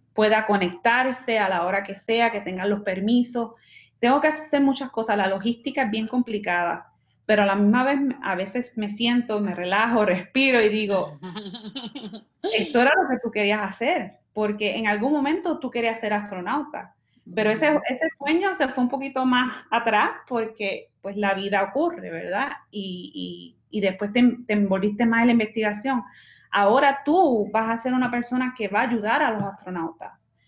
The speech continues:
Speaker 1: a estar a salvo en la Luna y luego en Marte. Y eso para
Speaker 2: Ujú.
Speaker 1: mí es impresionante.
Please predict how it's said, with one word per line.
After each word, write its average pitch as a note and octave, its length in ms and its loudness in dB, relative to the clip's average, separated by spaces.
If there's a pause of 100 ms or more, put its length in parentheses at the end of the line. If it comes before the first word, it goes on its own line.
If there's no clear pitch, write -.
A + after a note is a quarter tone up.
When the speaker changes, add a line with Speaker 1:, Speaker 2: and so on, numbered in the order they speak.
(300)
Speaker 1:
a G3+ 120 0
estar G3+ 320 2
a A#3+ 80 4
salvo A#3+ 640 0
en G3 260 -2
la F3 120 2
Luna G#3+ 480 -2
y G#3 140 0
luego G3+ 280 2
en F#3 120 -4
Marte. - 460 -6 (360)
Y G#3+ 120 0
eso G#3+ 260 -2
para G3 240 0
Speaker 2:
Ujú. F#3+ 80 -8
Speaker 1:
mí B3 100 0
es C4+ 120 -2 (480)
impresionante. G3 840 -4